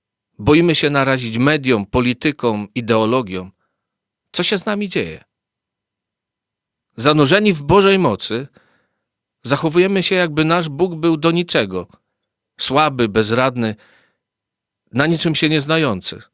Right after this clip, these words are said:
Czasami wygląda na to, że szeptucha ma więcej mocy niż wszechmogący Bóg.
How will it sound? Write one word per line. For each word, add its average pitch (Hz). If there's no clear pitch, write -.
Czasami 156
wygląda 151
na 156
to, 151
że 135
szeptucha -
ma 143
więcej 147
mocy 143
niż 131
wszechmogący 135
Bóg. 135